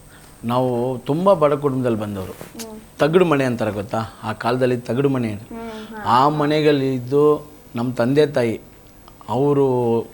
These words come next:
Speaker 1: ಕಾಂಕ್ರೀಟ್ ಮೋಲ್ಡಿಂಗ್ ಹಾಕಿ,
Speaker 2: ಹ್ಮ್.
Speaker 1: ಸ್ವಲ್ಪ ಸ್ವಲ್ಪ ಕೂಡಿಕ್ಕು,
Speaker 2: ಹ್ಮ್.
Speaker 1: ಅದನ್ನ ಒಂದೊಂದ್ ಕಡೆ ಸೈಟ್ ಮಾಡಿ,
Speaker 2: ಹ್ಮ್.
Speaker 1: ನಾವು ಐದು ಜನ ಅಣ್ಣ ತಮ್ಮಂದ್ರು.
Speaker 2: ಹ್ಮ್.
Speaker 1: ಅಕ್-, ಇಬ್ರು ತಂಗಿಯಂದ್ರು, ಇಬ್ರು ತಮ್ಮಂದ್ರು, ನಾನೇ ದೊಡ್ಡವನು.
Speaker 2: ಹ್ಮ್.
Speaker 1: ನಮ್ಮೆಲ್ಲರಿಗೂ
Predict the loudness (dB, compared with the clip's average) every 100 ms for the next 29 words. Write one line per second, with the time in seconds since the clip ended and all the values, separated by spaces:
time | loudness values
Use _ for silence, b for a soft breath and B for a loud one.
0 | -20 -4 0 0 0 -2 -2 -2 0 0
1 | -2 -4 -4 -6 -6 -6 -16 -18 -16 -10
2 | -4 -2 0 -2 -2 -4 -6 -4 -4 -4
3 | -6 -6 -6 -8 -16 -18 -10 -2 2 4
4 | 4 2 0 -2 -2 0 0 0 -2 -2
5 | -4 -2 -4 -6 -14 -18 -16 -4 2 4
6 | 4 4 2 2 2 0 -2 -2 -2 -4
7 | -10 -14 -18 -12 -12 -10 -6 -4 -4 -4
8 | -2 0 0 0 0 -2 -4 -4 -4 -4
9 | -2 -2 -2 0 -2 -2 -4 -6 -6 -10
10 | -14 -18 -18 -20 -8 -2 2 4 6 6
11 | 6 4 2 0